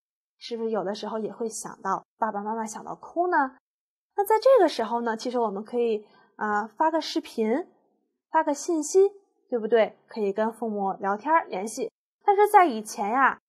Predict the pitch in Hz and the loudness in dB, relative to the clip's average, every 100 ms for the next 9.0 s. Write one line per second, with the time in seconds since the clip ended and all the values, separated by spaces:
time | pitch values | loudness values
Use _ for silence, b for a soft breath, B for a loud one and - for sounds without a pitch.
0 | - 220 233 208 208 208 208 202 190 190 | -8 -2 -2 -2 -6 -8 -8 -8 -8 -8
1 | 180 170 185 190 196 190 208 214 - 226 | -8 -8 -10 -10 -10 -8 -8 -8 -8 -10
2 | - _ _ _ _ - 220 220 208 196 | -12 _ _ _ _ -4 -2 -2 -6 -6
3 | 196 - 208 196 220 208 90 _ _ _ | -8 -6 -6 -2 0 0 0 _ _ _
4 | _ - 214 208 208 220 196 196 190 196 | _ -12 -8 -4 0 0 0 -2 -4 -4
5 | 196 208 214 214 208 _ _ - 202 185 | -2 -4 -4 -10 -10 _ _ -8 -8 -6
6 | 220 214 214 214 190 180 226 220 202 208 | -6 -4 -4 -6 -8 -8 -6 -4 -4 -2
7 | 190 208 202 214 214 220 208 156 190 - | -2 -2 -8 -8 -8 -8 -8 -6 -8 -10
8 | B B B 269 247 214 214 147 202 - | B B B 0 0 0 -4 -8 -6 -6